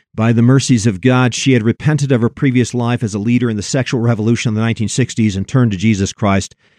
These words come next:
as her Savior and Lord. Uh, good news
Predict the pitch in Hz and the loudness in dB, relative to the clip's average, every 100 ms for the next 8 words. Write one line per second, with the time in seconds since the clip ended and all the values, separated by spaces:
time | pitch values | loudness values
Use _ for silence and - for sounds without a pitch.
0 | _ - 113 104 107 - 127 113 90 95 | _ -2 0 2 0 2 2 4 2 0
1 | 87 - _ _ _ _ - 107 98 113 | 0 -6 _ _ _ _ -4 0 2 2
2 | 113 80 87 107 107 - 101 92 90 92 | 2 0 -4 -10 -12 -6 -4 -4 -6 -12
3 | - _ - 107 87 104 92 82 - | -20 _ -2 -2 0 0 0 -2 -10